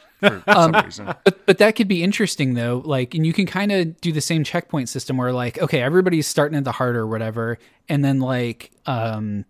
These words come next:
Speaker 2: you know, you have, like, there's an infection in the foot or something, but, like, maybe you have to go up to the brain to get a hormone, then race down to the foot. Like, I mean, you could kinda do
Speaker 1: All right,
Speaker 2: similar
Speaker 1: so
Speaker 2: stuff with the same branching,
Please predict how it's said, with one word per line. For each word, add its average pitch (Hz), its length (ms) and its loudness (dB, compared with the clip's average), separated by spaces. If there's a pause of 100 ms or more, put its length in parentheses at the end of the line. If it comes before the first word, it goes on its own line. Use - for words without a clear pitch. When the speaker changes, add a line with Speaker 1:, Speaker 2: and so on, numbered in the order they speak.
(120)
Speaker 2:
you 143 120 -2
know, 127 60 0
you 120 200 -2
have, 156 240 -2
like, 123 240 -4
there's 135 220 -2
an 135 80 -2
infection 143 460 -2
in 135 80 -2
the 123 80 -4
foot 127 280 -4
or 113 80 -4
something, 113 460 -8
but, 117 160 -6
like, 120 200 -6
maybe 147 240 2
you 147 60 2
have 135 120 -2
to 127 80 -12
go 135 120 0
up 143 120 -4
to 147 80 -6
the 135 80 -4
brain 127 300 -2
to 123 60 -2
get 117 80 -4
a 110 60 -6
hormone, 131 500 -4
then 110 180 -6
race 120 260 -4
down 127 200 -4
to 113 60 -6
the 104 80 -8
foot. 120 480 -8
Like, 104 320 -8
I 135 60 -6
mean, 139 140 0
you 147 80 -2
could 143 140 -14
kinda 156 220 -4
do 127 60 0
Speaker 1:
All 120 60 4
right, 107 100 2
Speaker 2:
similar 135 320 2
Speaker 1:
so 110 60 -6
Speaker 2:
stuff 120 300 -4
with 135 120 -4
the 127 80 -4
same 131 320 0
branching, 117 680 -4